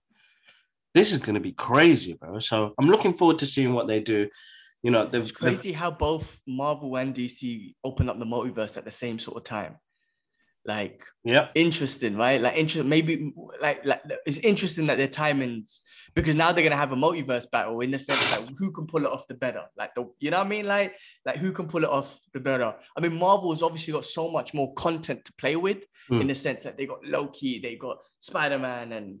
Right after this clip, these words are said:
Speaker 2: and Doctor Strange and all of those things, right? Were intertwined where, where the D C universe is got, kinda got straight into it, like,
Speaker 1: Mm.
Speaker 2: with Flash. Um, but anyway, like, that, that I'm, I'm pumped for.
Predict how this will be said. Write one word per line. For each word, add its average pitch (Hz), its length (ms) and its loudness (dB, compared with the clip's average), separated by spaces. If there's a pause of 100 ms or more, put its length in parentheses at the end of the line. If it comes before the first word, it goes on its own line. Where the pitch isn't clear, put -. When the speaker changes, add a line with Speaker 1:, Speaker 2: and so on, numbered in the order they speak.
(100)
Speaker 2:
and 120 280 -14
Doctor - 240 -8
Strange 170 480 -2
and 135 120 -10 (280)
all 208 180 -4
of 196 60 0
those 147 240 -2
things, 131 280 -8
right? 131 160 -2
Were 135 140 -8
intertwined 156 500 -6
where, 135 240 0
where 127 460 2 (380)
the 135 60 -8
D 156 180 -4
C 185 160 -6
universe 135 460 0
is 127 200 -10
got, - 260 -2
kinda 233 160 -4
got 220 160 -8
straight 190 380 0
into 160 320 -4
it, - 160 -14
like, 113 200 -10 (140)
Speaker 1:
Mm. 131 240 8
Speaker 2:
with 131 160 -8
Flash. - 520 -18 (480)
Um, 123 540 -2 (500)
but 160 80 6
anyway, 143 360 2
like, 120 340 -4 (360)
that, 151 380 -2 (260)
that 151 340 0
I'm, 135 240 -2
I'm 123 160 -2
pumped 123 320 -6
for. - 260 -20